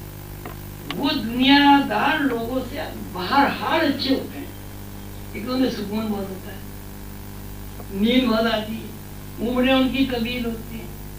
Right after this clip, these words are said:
मर्ज उन्हें कम पकड़ते हैं। फिर दूसरी, ये जो बड़े से बड़े अमीर कबीर जाके वहाँ दुकानों बैठते हैं और दस रुपये लेके भी आते हैं। हम कहते हैं, "हमें नहीं लेने,"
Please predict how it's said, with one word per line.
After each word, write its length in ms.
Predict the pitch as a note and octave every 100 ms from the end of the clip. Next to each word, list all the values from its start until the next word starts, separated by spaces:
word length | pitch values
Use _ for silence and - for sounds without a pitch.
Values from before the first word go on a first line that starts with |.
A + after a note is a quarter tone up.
| - - - - - - -
मर्ज 360 | E3+ A#3 C4+ C4
उन्हें 260 | C4 C4+
कम 200 | C4 B3+
पकड़ते 420 | A3+ A#3+ A#3+ A3+ A#3+
हैं। 200 | G#3 - - - - - - - - -
फिर 200 | C#4 C#4
दूसरी, 420 | B3+ C#4 C#4 C#4+
ये 140 | D#4
जो 140 | D#4 D4
बड़े 340 | A3+ B3 C4
से 100 | C#4
बड़े 280 | C4+ C4+ C#4+
अमीर 540 | B3 A#3+ C4 C4+ -
कबीर 320 | G#3+ B3+ C4 B3
जाके 380 | A#3 A#3+ C#4+
वहाँ 340 | C4+ A3+ A#3 G#3
दुकानों 460 | G3+ G3 G#3+ B3
बैठते 320 | A#3 B3 B3 C#4+
हैं 60 |
और 100 | C#4
दस 60 | A3+
रुपये 340 | A#3 A3+ A#3
लेके 360 | G#3 - - F3
भी 60 |
आते 280 | F3 - -
हैं। 80 | - - - - - - - - - - -
हम 100 | B3
कहते 200 | C4+ A#3+
हैं, 60 |
"हमें 260 | G#3 B3 B3+
नहीं 180 | C4+ C4+
लेने," 320 | C4+ C4+